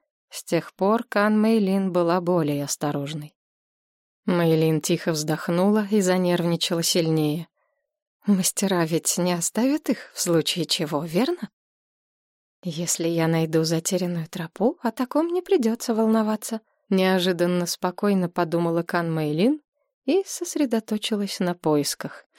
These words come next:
Она бодро перескакивала через небольшие ручейки, крупные камни и сновала среди деревьев, выглядывая тропинку.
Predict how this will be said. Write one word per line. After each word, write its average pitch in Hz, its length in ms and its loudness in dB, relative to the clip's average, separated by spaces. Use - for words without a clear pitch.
Она 285 260 4
бодро 175 400 0
перескакивала 170 800 0
через 151 320 0
небольшие 156 600 2
ручейки, 151 680 -2
крупные 196 440 0
камни 233 480 4
и 185 40 -2
сновала 190 480 2
среди 156 400 -2
деревьев, 233 680 0
выглядывая 160 720 0
тропинку. 143 720 -4